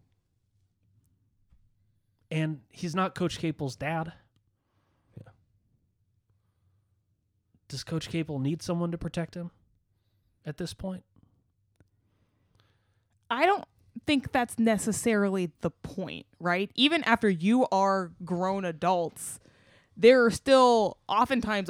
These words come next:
Speaker 3: older adults who have been a part of your upbringing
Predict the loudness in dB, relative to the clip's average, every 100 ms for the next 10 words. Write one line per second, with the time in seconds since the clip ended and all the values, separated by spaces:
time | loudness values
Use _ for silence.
0 | -2 2 2 2 -2 0 -2 -2 -2 -2
1 | -2 -4 -2 -2 -2 -4 -4 -6 -6 -6
2 | -6 -2 -4 -2 -4 -4